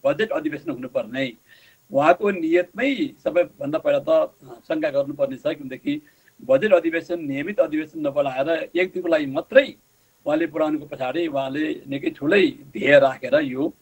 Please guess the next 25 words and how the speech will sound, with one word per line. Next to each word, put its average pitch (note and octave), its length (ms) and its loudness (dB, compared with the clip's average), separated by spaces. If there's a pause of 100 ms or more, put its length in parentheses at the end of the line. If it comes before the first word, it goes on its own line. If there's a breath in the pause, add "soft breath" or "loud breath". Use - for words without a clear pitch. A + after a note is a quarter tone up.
(480 soft breath)
आ, B2 280 -2
चाहिँ C3+ 400 -4 (140)
निर्णय C3+ 420 0
गर्नुभएको B2 440 -4
होला। D3+ 240 6
तथापि D#3+ 600 2 (420)
तपाईँले D#3 600 -2
भनिहाल्नुभयो, D#3+ 540 2
सरकारको D3 460 -6
गठन D3 260 -6
बारेमा C#3+ 300 -2
सबभन्दा D3 300 -6
पहिला C#3+ 260 -4
त D3 260 -2 (460)
उहाँ C3 280 -2
ओलीजीलाई, D3 800 -2 (460)
उहाँले D3 360 -2
उहाँका C#3+ 280 -2
विकल्पहरू, D3+ 580 2 (580)
विश्वासको D#3+ 340 4
मत D#3 300 4 (380)
चाहिँ D3+ 180 0
प्राप्त D3 360 -4
गर्दाखेरि C#3+ 460 0
पनि E3+ 360 -2